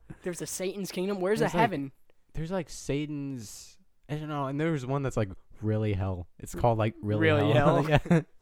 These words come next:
Speaker 2: Yeah. Oh my gosh. And then, dude, yeah. And then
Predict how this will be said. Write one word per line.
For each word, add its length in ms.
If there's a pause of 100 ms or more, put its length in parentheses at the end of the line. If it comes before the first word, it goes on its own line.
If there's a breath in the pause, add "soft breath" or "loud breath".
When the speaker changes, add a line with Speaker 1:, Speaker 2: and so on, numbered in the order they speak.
Speaker 2:
Yeah. 100 (800 loud breath)
Oh 320
my 240
gosh. 640
And 200
then, 480 (640)
dude, 220
yeah. 360
And 160
then 260